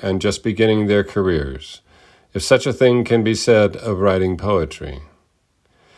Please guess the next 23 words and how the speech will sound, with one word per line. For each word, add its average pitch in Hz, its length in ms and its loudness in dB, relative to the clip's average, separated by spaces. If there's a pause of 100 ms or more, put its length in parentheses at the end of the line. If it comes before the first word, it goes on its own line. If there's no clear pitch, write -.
(220)
It 127 60 -6
was 120 140 0
a 139 80 2
cold 151 360 6
night, 135 300 6
and 131 100 0
we 131 80 0
couldn't 147 300 -2
gather 131 340 4
inside 117 440 2
because 110 320 -4
of 107 80 -8
the 110 80 -2
virus. 92 720 -2 (880)
At 117 120 0
first, 175 280 2
I 156 120 6
thought 143 240 6
it - 20 4
was 131 180 0
a 127 80 0
good 131 200 2
idea, 117 760 4